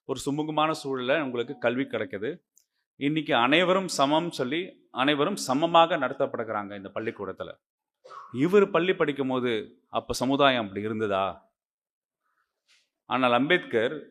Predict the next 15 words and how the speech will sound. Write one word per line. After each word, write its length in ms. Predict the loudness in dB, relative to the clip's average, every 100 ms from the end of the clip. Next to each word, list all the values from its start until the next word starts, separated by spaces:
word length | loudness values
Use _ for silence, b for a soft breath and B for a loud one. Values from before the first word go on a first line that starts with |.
| _
உங்களை 300 | -2 2 6
மாதிரி 260 | 6 4
பள்ளி 260 | 2 2 4
பருவத்தில் 380 | 2 0 0 -4
உள்ள 220 | -2 0
நுழையும் 360 | 0 0 -2 -6
போது, 360 | -8 -10 -16 _ _ _ _ _ _ _
அவர் 280 | 6 8 8
சிறு 340 | 2 4 6
வயதுல 140 | 6 6
இருக்கும் 340 | 2 2 -2
போது 420 | -4 -2 -2 -2 -2
அவருக்கு 320 | 0 0 0
என்ன 80 | 0
பண்ணியிருக்காங்கன்னா, 800 | -2 -6 -4 -6 -4 -4 -4